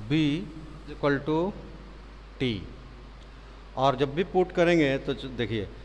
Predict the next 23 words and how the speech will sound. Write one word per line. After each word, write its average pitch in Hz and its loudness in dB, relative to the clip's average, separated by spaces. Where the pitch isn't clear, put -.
क्या 147 6
होता 147 8
है 143 6
कि 147 0
हमारे 143 4
पास 143 0
already 139 2
differential 135 0
coefficients 131 -2
का 131 0
terms 127 0
यानी 117 0
कि 120 -2
integral 113 -2
terms 113 -4
दिया 160 4
रहता 165 2
है, 143 -4
तो - -8
उसको 196 -2
substitute 160 -2
करना 127 0
पड़ेगा। 101 -4